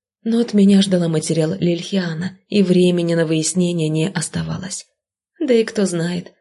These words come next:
как быстро преступники доберутся до цели.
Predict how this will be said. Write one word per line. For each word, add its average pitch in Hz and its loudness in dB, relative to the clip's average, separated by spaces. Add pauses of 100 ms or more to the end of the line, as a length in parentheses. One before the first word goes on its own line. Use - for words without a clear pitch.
(160)
как 196 -2
быстро 175 0
преступники 165 -4
доберутся 160 0
до 160 -2
цели. 160 -10